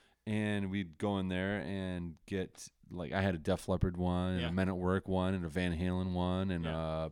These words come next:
Speaker 1: Prince, my Prince one was my favorite one, the
Speaker 2: Yeah.
Speaker 1: Purple Rain album cover.
Speaker 2: Yeah, yeah.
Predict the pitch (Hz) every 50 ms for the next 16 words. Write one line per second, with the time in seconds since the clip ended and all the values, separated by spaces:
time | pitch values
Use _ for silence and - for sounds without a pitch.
0 | _ - - - 127 123 113 - - 101 98 90 - - - 147 123 113 - -
1 | 95 90 87 85 78 - 87 82 - - 90 85 82 82 82 82 80 80 85 85
2 | 85 - 117 110 113 - - 92 87 85 85 85 85 82 85 80 - - - -
3 | - - - - 107 110 104 101 82 76 - - 78 71 73 - 90 _ _ _
4 | - 113 110 110 107 117 110